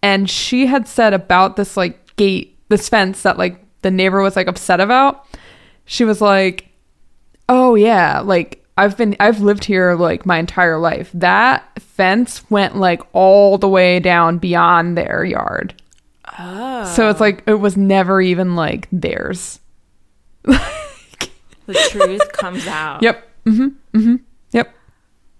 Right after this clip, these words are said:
Speaker 2: Wow. I
Speaker 1: Yep.
Speaker 2: wanna see a picture.
Speaker 1: I know, yeah.
Speaker 2: You
Speaker 1: I'll
Speaker 2: know,
Speaker 1: just, I'll
Speaker 2: like
Speaker 1: just show you the next time you come over.
Speaker 2: Oh,
Speaker 1: Yeah.
Speaker 2: jeez.
Speaker 1: Mm-hmm.
Speaker 2: Well,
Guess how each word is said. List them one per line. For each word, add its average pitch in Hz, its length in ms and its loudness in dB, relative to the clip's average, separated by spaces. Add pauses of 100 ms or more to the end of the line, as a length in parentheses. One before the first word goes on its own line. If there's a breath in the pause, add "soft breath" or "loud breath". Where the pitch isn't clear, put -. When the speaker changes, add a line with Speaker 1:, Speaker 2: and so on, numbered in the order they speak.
(260)
Speaker 2:
Wow. 156 1080 -12 (100)
I 208 60 -8
Speaker 1:
Yep. 202 60 -4
Speaker 2:
wanna 214 140 -4
see 208 160 -12
a 175 60 -12
picture. 160 600 -18 (480)
Speaker 1:
I 220 80 4
know, 208 100 6
yeah. 190 280 4
Speaker 2:
You - 60 -4
Speaker 1:
I'll 202 100 4
Speaker 2:
know, 214 60 2
Speaker 1:
just, 247 240 0
I'll 202 100 4
Speaker 2:
like 214 120 4
Speaker 1:
just 208 100 -2
show 170 140 0
you 175 60 2
the 170 100 -6
next 156 200 -6
time 170 120 -6
you 180 80 -4
come 175 100 -8
over. 175 380 -6 (420)
Speaker 2:
Oh, 311 560 -10
Speaker 1:
Yeah. 262 440 -6 (100)
Speaker 2:
jeez. 165 640 -18
Speaker 1:
Mm-hmm. 196 540 -2 (1700 loud breath)
Speaker 2:
Well, 185 340 -14